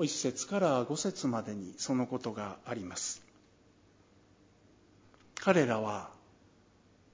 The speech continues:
近頃評判が高くなっているイエスを妬み、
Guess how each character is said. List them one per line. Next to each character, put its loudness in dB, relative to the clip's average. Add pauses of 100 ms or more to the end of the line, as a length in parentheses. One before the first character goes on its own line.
(300)
近 6
頃 4
評 4
判 6
が 2
高 0
く -2
な 2
っ -4
て -10
い -6
る -10 (140)
イ 6
エ 8
ス -2
を -6
妬 2
み、 -4